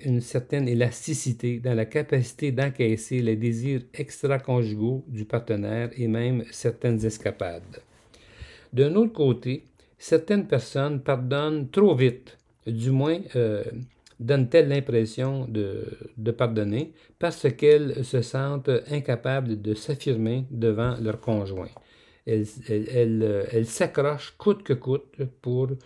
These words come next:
ne pas perdre le conjoint. C'est souvent de la dépendance. Leur estime de soi est en cause.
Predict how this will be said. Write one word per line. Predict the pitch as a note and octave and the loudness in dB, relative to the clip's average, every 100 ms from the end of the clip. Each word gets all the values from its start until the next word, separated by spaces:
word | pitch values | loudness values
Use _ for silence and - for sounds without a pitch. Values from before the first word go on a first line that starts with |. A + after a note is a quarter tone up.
| - - | -20 -4
ne | A#2 A#2 | 0 0
pas | - C#3 - - | 2 0 0 2
perdre | C3 G#2+ G#2 G#2+ | 2 2 -2 0
le | G#2+ | 0
conjoint. | - A2+ G#2+ G2+ F#2 - _ - _ - | 0 0 0 -4 -8 -12 _ -20 _ -10
C'est | - | -4
souvent | B2+ - A#2 A#2+ C3 C3+ | -4 -4 -2 0 0 -2
de | A#2+ A2 | -2 0
la | G#2+ G#2 | 0 0
dépendance. | G#2 C3 A#2+ G#2 G2 A#2 C#3+ C#3 - D3+ - _ - - - _ - | 0 0 0 -2 -4 -4 -6 -8 -8 -8 -10 _ -20 -20 -20 _ -8
Leur | A#2+ B2 B2+ B2+ A2+ A2 C#3+ | 0 4 4 6 4 4 2
estime | C3 - C3+ B2 G#2+ | -2 -2 0 0 0
de | G#2+ | -2
soi | - A2+ B2 - | -2 -2 -2 -4
est | C3 | -4
en | G#2+ | -4
cause. | - G2+ E2+ - - | -2 -2 -4 -12 -20